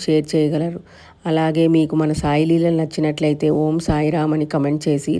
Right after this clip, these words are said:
లైక్ చేయగలరండి. మనలో చాలామంది భక్తులు మొక్కులు బాబా వారికి మొక్కుకొని మర్చిపోతూ ఉంటాము. అలా మర్చిపోతే మనల్ని బాబా శిక్షిస్తారా అనే ఈ ప్రశ్న చాలామందిని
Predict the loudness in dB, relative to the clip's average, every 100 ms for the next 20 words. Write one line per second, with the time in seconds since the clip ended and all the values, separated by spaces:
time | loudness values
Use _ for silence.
0 | 2 0 0 0 2 2 0 0 -2 -4
1 | -8 -10 _ _ -20 -20 _ _ _ _
2 | _ _ _ _ _ -8 -4 -2 0 0
3 | -2 -2 -2 0 0 0 0 0 0 -2
4 | -4 -4 -2 -2 -4 -10 -20 -16 -4 -2
5 | -2 0 0 2 0 2 0 0 -2 -2
6 | -2 -2 -2 -4 -2 -2 0 -2 -2 -6
7 | -4 -4 -2 -2 -2 -4 -6 -8 -10 -14
8 | -20 -20 -4 0 2 2 0 -2 -2 0
9 | 0 0 -2 0 -2 -2 -2 0 0 0
10 | 0 -2 -4 -8 -6 -10 -6 -6 -4 -6
11 | -8 -12 -18 -20 -12 -6 0 2 2 0
12 | -2 -4 -4 -4 -2 -2 -2 0 0 0
13 | -2 -2